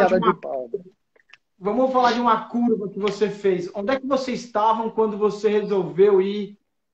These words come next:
Speaker 2: Primeiro foi pro, pro Oriente Médio, depois foi pro Japão ou foi direto pro Japão?
Speaker 1: É, férias das férias, né, cara? Porque afinal de, de contas, tirar férias cansa, né? A gente já tinha quase um ano aí de, já um ano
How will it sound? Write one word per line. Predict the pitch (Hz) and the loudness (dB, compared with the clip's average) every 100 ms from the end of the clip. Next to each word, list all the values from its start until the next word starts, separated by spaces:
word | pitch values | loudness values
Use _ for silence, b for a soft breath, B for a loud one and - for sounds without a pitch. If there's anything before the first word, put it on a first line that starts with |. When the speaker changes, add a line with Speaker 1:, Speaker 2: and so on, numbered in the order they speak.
| _ _ - | _ _ -2
Speaker 2:
Primeiro | 202 247 285 | 2 4 2
foi | - 247 254 | 4 2 2
pro, | 233 220 208 190 175 | 2 4 4 2 0
pro | 175 190 196 | -2 4 4
Oriente | 202 208 202 - | 4 0 -4 -4
Médio, | 180 233 262 190 | -2 -2 -2 0
depois | 190 190 262 254 | -2 2 2 2
foi | 226 | -2
pro | 208 | -2
Japão | 190 175 - 254 | -2 -2 0 2
ou | 294 262 | 2 0
foi | 220 | -2
direto | 226 226 226 | 0 0 -2
pro | 220 | -4
Japão? | 208 190 - 170 143 _ _ | -2 -2 -4 -8 -8 _ _
Speaker 1:
É, | 196 208 175 | -2 2 2
férias | - 190 240 277 | 2 2 2 2
das | 269 269 - | 2 0 0
férias, | 190 196 156 - | 0 0 -2 -2
né, | 170 | -4
cara? | 170 139 | -4 -6
Porque | 139 - | -4 -4
afinal | 165 190 165 | -4 -4 -6
de, | 165 156 233 170 | -6 -8 -6 -4
de | 143 160 | -2 -2
contas, | 175 208 220 226 | 2 2 2 -2
tirar | - 208 180 | -2 0 0
férias | - 156 330 - | 2 0 0 -4
cansa, | - 190 214 - 143 | -2 0 0 -2 -2
né? | 165 180 185 160 170 - 165 170 185 | 0 2 2 2 0 -4 -8 -6 0
A | 180 | 0
gente | 190 214 | 0 -2
já | 214 | -2
tinha | - 233 | -2 -6
quase | 214 202 226 208 | -4 -4 -4 -6
um | 190 151 | -4 -2
ano | 170 170 | -2 -4
aí | 143 151 | -6 -6
de, | 147 143 131 123 127 151 156 | -4 -8 -8 -18 -18 -12 -2
já | 160 220 | 0 2
um | 247 220 170 | 0 0 -4
ano | 214 170 | -4 -6